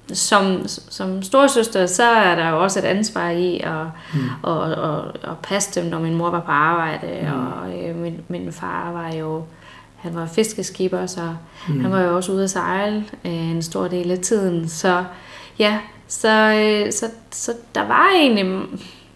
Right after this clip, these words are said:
Speaker 1: Altså, jeg fik en del ansvarsområder, kan man sige, men det var ikke noget, jeg ikke kunne klare.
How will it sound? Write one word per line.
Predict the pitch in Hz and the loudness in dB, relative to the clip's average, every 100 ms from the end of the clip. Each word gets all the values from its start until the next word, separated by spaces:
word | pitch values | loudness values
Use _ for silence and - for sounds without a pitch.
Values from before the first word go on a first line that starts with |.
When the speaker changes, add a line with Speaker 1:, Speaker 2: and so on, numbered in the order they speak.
| - | -6
Speaker 1:
Altså, | 202 208 | -2 0
jeg | 196 | 0
fik | 254 | -2
en | 262 | 0
del | 277 254 | 2 2
ansvarsområder, | 226 269 247 208 - - 233 226 220 220 | 2 0 0 -4 -4 -2 0 0 0 -2
kan | 190 | -4
man | 185 190 | -2 -4
sige, | 190 214 208 | -2 -4 -2
men | 208 196 | -4 -2
det | 196 | -2
var | 180 | 2
ikke | 202 285 | 2 4
noget, | 262 247 233 | 4 2 2
jeg | 202 | 4
ikke | 208 - | 2 -2
kunne | - 220 190 185 185 - - | -4 2 2 0 -6 -16 -10
klare. | 151 147 | -4 -4